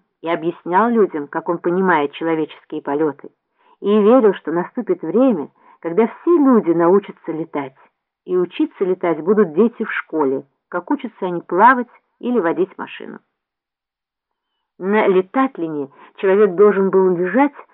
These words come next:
как пловец лежит на воде, управляя своим полетом, работая руками и ногами.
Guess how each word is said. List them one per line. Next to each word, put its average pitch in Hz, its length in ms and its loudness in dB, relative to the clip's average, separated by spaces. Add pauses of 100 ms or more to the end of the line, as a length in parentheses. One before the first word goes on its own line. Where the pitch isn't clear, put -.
(120)
как 196 280 -10
пловец 208 500 2
лежит 190 380 -2
на 214 120 0
воде, 180 480 -2 (200)
управляя 180 540 0 (100)
своим 170 240 -4
полетом, 196 560 0 (180)
работая 175 560 0
руками 185 500 2
и 185 140 -4
ногами. 156 520 -6